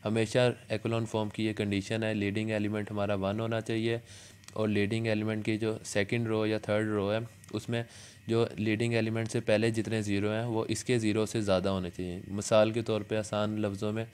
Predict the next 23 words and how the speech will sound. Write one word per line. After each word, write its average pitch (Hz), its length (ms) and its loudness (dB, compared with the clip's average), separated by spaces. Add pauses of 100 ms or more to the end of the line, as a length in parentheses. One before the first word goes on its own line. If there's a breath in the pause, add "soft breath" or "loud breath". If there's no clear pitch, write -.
(380 loud breath)
अगर 110 200 4
इसका 113 300 2
लीडिंग 113 340 2
एलिमेंट 110 400 0
के 110 100 -2
सामने, 107 420 -2 (440 loud breath)
इसके 120 320 0
लीडिंग 110 320 0
एलिमेंट 107 340 -2
से 110 140 -2
पहले 104 260 2
अगर 107 240 2
एक 104 240 2
ज़ीरो 98 320 2
है 113 180 0 (480 loud breath)
तो 120 100 0
सेकंड 113 400 2
रो 107 180 4
में 110 140 0
इससे 110 320 -2
ज़्यादा 101 280 6
होने 92 240 0
चाहिए। 78 360 -6